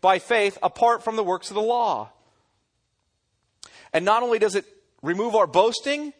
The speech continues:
it demonstrates to us that this is for everyone. This isn't just for the Jews who've received the law. This is for everyone. Look at verse twenty-nine.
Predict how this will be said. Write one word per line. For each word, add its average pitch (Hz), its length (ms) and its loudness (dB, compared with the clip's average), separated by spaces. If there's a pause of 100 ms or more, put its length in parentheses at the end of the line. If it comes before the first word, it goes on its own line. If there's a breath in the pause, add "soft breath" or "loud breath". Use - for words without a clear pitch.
(260 loud breath)
it - 460 -4
demonstrates 233 580 0
to 240 180 -2
us 208 120 -2
that 185 160 -4
this 262 200 -4
is 214 100 -10
for - 260 -4
everyone. 156 680 -2 (260 loud breath)
This 240 140 -6
isn't 247 220 -6
just 202 300 0
for 202 100 -4
the 160 100 -6
Jews 185 360 -6
who've 160 160 -6
received 180 460 -6
the 165 80 -2
law. 180 360 0 (220 loud breath)
This 269 160 -6
is 247 120 -10
for 247 180 0
everyone. 208 560 2
Look 214 140 -2
at 220 80 -6
verse 202 160 -4
twenty-nine. 220 560 -2